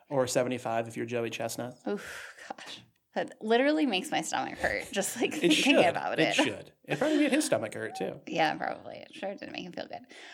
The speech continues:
Speaker 2: Um, but, okay, so I've got a couple resources from today, for today.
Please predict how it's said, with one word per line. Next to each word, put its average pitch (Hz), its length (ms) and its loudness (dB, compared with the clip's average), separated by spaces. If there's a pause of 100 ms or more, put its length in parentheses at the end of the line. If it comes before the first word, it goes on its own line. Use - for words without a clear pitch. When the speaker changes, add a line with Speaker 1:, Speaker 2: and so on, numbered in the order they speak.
(180)
Speaker 2:
Um, 190 680 8
but, 190 240 8
okay, 226 220 4
so 208 300 6
I've 196 200 6
got 208 300 6
a 202 40 2
couple 277 280 0
resources 196 720 0
from 190 260 -6
today, 202 580 0 (360)
for 196 80 -8
today. - 320 -4